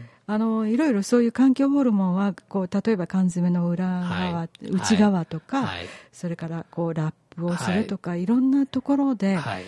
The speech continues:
Speaker 1: あの、食品の中に
Speaker 2: はい。溶け出してくると。
Speaker 1: 溶け出してくるという。
Speaker 2: はい。
Speaker 1: あ、そうですか。
Speaker 2: ですよね。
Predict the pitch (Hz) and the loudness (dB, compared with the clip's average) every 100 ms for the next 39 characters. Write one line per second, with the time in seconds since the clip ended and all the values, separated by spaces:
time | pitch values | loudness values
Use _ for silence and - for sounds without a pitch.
0 | - - - 190 190 185 180 175 175 180 | -16 -20 -6 -4 -2 -2 -4 -6 -6 -6
1 | 180 202 185 196 190 202 269 285 180 101 | -6 -4 0 2 2 2 2 2 2 0
2 | 87 - - - - _ _ - 311 151 | -6 -12 -20 -20 -20 _ _ 0 4 6
3 | 147 - 147 117 110 - - 185 202 190 | 4 2 -6 -8 -12 -10 -4 0 0 0
4 | - 165 - 247 233 185 170 156 151 - | -2 -4 0 2 2 0 -4 -4 -10 -16
5 | 175 - - - - _ _ _ - - | -16 -16 -16 -18 -18 _ _ _ -20 -16
6 | - - - - 160 - 110 - 151 156 | -16 -20 -20 -14 -12 -12 -12 -6 -4 -4